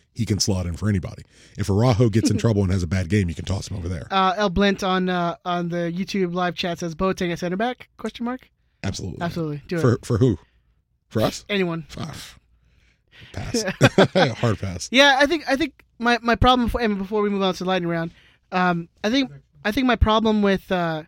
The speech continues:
Speaker 2: with Favio and Antuna on the wings is you're gonna get no defensive help from either of those dudes.
Speaker 1: Favio and whom, sorry?
Speaker 2: And Antuna.
Speaker 1: Um, you'll get some from Antuna, just not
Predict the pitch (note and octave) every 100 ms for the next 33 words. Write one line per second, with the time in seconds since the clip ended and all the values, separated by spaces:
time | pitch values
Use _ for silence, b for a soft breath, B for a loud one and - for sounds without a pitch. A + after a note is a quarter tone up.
0 | _ _ _ _ - F#3+ - F#3+ G3+ G#3+
1 | G#3+ G#3 F#3 F3+ - G3 G3+ G#3 G#3 _
2 | F3 F3 E3 F#3 G#3 A#3+ - - _ _
3 | _ _ F#3 F3 E3 D#3+ - G3+ G#3+ F#3+
4 | F#3 F#3 E3+ E3 F3 F3+ E3 E3 D3+ D3
5 | D3 D3+ D#3 D3+ D3+ D3+ D3 C#3+ - -
6 | _ _ _ _ _ - - _ - A#2+
7 | A2+ B2 A#2 G#2 G2+ F2+ B2+ C#3+ F#2+ -
8 | - _ - F3+ F3 F3 E3 F3 D3 C#3+
9 | - _ _ _ _ _ _ _ - C3
10 | C#3+ C3+ G#3+ B3 D4+ F3+ D#3 C#3+ B2+ G#2
11 | A#2 F#2+ F#2+ A2+ G#2